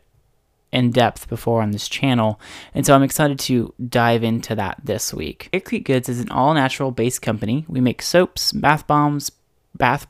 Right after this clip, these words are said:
products, outdoor goods, but it's all natural, all good stuff. Now, uh, you may be asking yourself, "How, Jacob, how did you come to be part owner of this business?" And well,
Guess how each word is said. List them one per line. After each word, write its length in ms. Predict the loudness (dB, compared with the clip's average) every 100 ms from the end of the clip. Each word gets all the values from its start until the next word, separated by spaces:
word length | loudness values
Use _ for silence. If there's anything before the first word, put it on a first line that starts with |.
| -10
products, 640 | 0 4 4 2 0 -6 0
outdoor 380 | 0 2 0 0
goods, 440 | 2 0 0 -8 -14 -20 -4
but 100 | 0
it's 100 | 2
all 220 | 4 6
natural, 600 | 6 4 4 2 2 2 2
all 180 | 0
good 160 | 2 -2
stuff. 480 | -2 0 0 -2 -10 -2
Now, 340 | 2 2 2 -4 -4
uh, 260 | 0 2 2
you 140 | 2
may 140 | 2 4
be 100 | 4
asking 280 | 4 0
yourself, 260 | -2 -2 -4
"How, 260 | -2 -4 -2
Jacob, 340 | -2 -2 -2 -6
how 220 | -12 -8
did 160 | -6 -4
you 140 | -4
come 320 | -2 -2 -4 -8 -20 -20 _ -6
to 400 | 0 2 2 -2 -4
be 160 | -2 2
part 320 | 2 2 0 -2
owner 420 | 0 2 2 0 -2
of 180 | -4 0
this 180 | -2
business?" 680 | 0 0 2 -2 -4 -4 -8 -4
And 220 | 0 6
well, 240 | 6 4